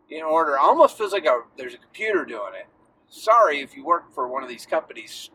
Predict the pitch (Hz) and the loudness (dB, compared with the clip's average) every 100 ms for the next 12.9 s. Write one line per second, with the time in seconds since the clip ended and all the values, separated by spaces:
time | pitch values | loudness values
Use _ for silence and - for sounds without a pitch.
0 | _ 120 _ _ - - - 175 220 196 | _ -20 _ _ -20 -20 0 6 6 6
1 | 151 135 131 147 139 131 _ _ _ _ | -2 -8 0 4 6 4 _ _ _ _
2 | _ - 123 120 - - - - - 165 | _ -10 -10 -8 -12 -14 -20 -14 -8 -8
3 | 165 139 156 151 127 113 - 117 117 _ | -8 -4 -4 -4 -6 -10 -12 -12 -12 _
4 | _ _ - 175 233 277 - 165 160 - | _ _ -10 -4 0 0 0 -6 -6 -8
5 | _ _ 135 135 - 156 160 - 208 214 | _ _ -6 -6 0 0 0 -4 -8 -4
6 | 165 127 123 - 160 196 - 139 139 147 | -4 -6 -12 -12 -8 -8 -8 -4 -4 -4
7 | 127 123 117 113 _ _ _ _ _ _ | -4 -4 -4 -8 _ _ _ _ _ _
8 | _ _ _ _ 135 131 131 147 170 - | _ _ _ _ -10 -6 -2 0 0 -4
9 | 127 123 - 180 156 - 180 165 165 175 | -10 -10 -4 -6 -4 0 4 4 2 -6
10 | 160 143 123 123 151 156 151 156 131 127 | -6 -6 -2 6 6 6 2 -2 -2 0
11 | 143 156 156 139 127 131 123 - - 147 | 2 2 0 -6 -14 -16 -18 -18 -14 -10
12 | 143 123 - 143 139 139 135 139 135 | -6 -8 -6 -6 -4 -8 -4 -2 -2